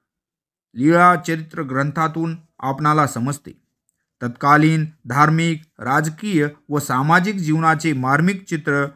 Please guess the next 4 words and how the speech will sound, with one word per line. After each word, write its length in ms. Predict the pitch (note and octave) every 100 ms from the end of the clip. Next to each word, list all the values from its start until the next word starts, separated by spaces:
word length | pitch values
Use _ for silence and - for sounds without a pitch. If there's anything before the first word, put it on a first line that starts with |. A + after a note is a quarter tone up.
| _ -
लीळाचरित्रात 840 | C#3 E3 F3 C#3+ C3+ C#3 C#3 C#3+ C#3 _
आले 180 | B2 A#2+
आहे. 400 | B2 B2+ A#2 _ _ _ _ _ _ _ _ -
लीळाचरित्रातून 1120 | A#2+ C#3+ D3+ D3 C#3 D3 D3 D3 C#3+ D#3